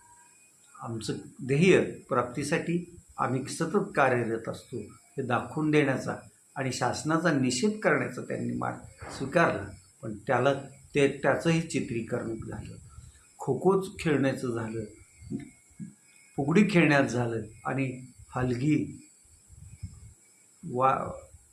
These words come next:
ही उत्साह वाढवण्यासाठी जे वाद्य आहे त्याचा सतत आंदोलक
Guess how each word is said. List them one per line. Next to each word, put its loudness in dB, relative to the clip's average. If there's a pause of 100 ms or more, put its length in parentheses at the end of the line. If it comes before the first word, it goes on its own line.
(100)
ही 0 (480)
उत्साह 4
वाढवण्यासाठी 4
जे -4 (280)
वाद्य 2
आहे 2 (920)
त्याचा 2
सतत -2 (960)
आंदोलक 2